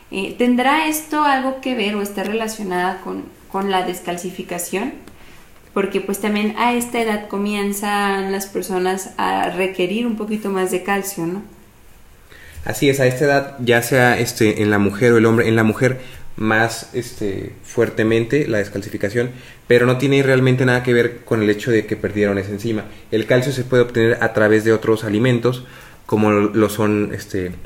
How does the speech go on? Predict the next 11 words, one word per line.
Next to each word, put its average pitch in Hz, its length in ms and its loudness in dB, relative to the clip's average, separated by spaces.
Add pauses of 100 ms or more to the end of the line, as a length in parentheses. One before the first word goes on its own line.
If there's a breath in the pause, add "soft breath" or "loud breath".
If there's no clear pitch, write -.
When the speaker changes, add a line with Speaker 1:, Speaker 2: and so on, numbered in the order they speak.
(160)
Speaker 2:
la 107 180 0
tortilla 101 360 0
de 98 100 2
maíz, 113 560 0 (360 loud breath)
las 101 200 -4
semillas 101 420 0
como 95 260 -4
el 90 100 -4
alpiste, 113 760 -4 (640 loud breath)
este, 101 300 -10
y 98 200 -6